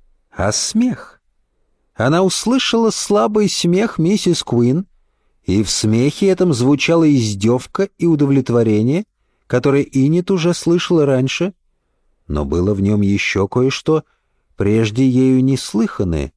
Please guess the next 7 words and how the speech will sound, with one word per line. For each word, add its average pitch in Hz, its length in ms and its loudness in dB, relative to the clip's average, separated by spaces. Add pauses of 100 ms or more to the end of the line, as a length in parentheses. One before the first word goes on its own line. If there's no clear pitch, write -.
(400)
ни 98 100 0
разу 127 320 2
в 151 80 0
жизни. 147 500 -2 (500)
Нечто 165 540 0
намеренно 175 680 2
гадкое, 113 720 -4